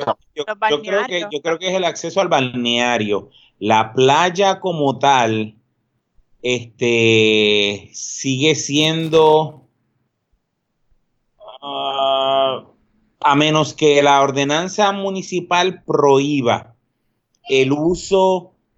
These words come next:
Speaker 2: no, eh, algún tipo de, de wording que te, que te prohíbe estar en la playa,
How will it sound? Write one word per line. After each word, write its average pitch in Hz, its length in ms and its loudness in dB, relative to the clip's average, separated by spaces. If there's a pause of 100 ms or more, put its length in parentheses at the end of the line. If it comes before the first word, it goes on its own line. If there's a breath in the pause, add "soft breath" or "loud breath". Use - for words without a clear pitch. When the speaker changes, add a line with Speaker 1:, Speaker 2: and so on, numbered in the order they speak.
(220)
Speaker 2:
no, 170 1600 4
eh, 139 160 -2
algún 147 380 0
tipo 190 320 2
de, 180 420 0
de 175 120 0
wording 139 540 2 (640)
que 135 200 2
te, 131 240 2
que 131 160 -2
te 131 80 0
prohíbe 139 360 2
estar 175 200 0
en 185 100 0
la 180 140 -2
playa, 165 560 0